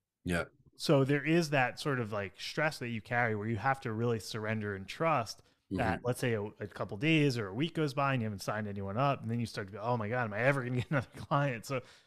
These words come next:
Speaker 2: a lot of it is kinda that surrender and that trust process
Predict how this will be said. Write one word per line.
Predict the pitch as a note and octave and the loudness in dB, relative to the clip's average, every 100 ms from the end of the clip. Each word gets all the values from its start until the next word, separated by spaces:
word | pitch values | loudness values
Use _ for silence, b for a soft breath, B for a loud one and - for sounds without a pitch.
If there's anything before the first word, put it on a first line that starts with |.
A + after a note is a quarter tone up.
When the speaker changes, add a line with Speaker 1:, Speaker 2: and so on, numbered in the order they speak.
| b - | b -2
Speaker 2:
a | |
lot | C#3 D#3 | 4 6
of | D#3+ | 6
it | C#3 | 2
is | C#3+ - | 0 0
kinda | C3+ B2 | -2 0
that | A#2 - | -2 -4
surrender | - A2+ A2 A2+ | -6 -2 -2 0
and | A2 | 0
that | G#2 G2+ | -2 -6
trust | - A#2 A2 - | -2 -2 -2 -2
process | B2 A#2+ - C3+ B2+ | 0 0 2 0 0